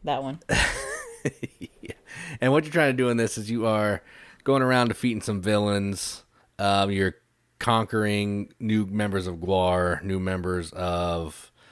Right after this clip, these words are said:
Speaker 2: the Gwar posse. I don't know what they call themselves.
Speaker 1: Mm.
Speaker 2: And the, but the different thing about this, so it's a normal deck builder and you're fighting some stuff, but the different thing about this one a little bit is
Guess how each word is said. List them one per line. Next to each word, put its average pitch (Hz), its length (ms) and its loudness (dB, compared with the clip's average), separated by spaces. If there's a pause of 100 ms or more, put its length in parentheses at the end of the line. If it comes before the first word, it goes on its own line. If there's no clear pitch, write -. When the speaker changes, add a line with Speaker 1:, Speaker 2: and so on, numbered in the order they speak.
(180)
Speaker 2:
the 90 120 -4
Gwar 87 400 0
posse. 85 760 -4 (160)
I 85 80 -10
don't 80 120 -6
know 80 100 -8
what 78 80 -10
they 80 100 -8
call 82 160 -6
themselves. 80 600 -8
Speaker 1:
Mm. 170 420 -6 (120)
Speaker 2:
And 101 440 2 (600)
the, 117 100 0
but 127 260 -2 (140)
the 123 100 -4
different 135 380 2
thing 123 140 2
about 101 300 0
this, 95 160 -2
so 123 120 4
it's 120 100 0
a 147 40 0
normal 143 200 6
deck 117 180 2
builder 101 240 2
and 92 80 0
you're 87 80 -2
fighting 82 240 -6
some 82 80 -12
stuff, 85 220 -8
but 98 140 -8
the 104 80 -2
different 143 440 -2
thing 127 120 0
about 107 300 0
this 98 160 -4
one 101 120 -2
a 92 60 -2
little 95 200 -2
bit 90 180 -2
is 90 360 -4